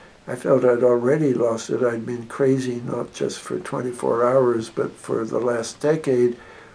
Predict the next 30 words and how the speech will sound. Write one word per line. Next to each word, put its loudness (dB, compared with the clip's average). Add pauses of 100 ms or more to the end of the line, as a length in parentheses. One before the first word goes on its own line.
when -2
I 0
had -2
been -4
telling 0
people -4
things -8
that -8
they -6
were -6
not -8
capable -6
of -10
hearing. -2 (1120)
And -8 (720)
as -8
a -2
result 2
of -6
that, 0
shall -6
we -2
call -2
it -10
panic -4
attack -2
or, -6
uh, -6 (120)
mini -2
breakdown, -6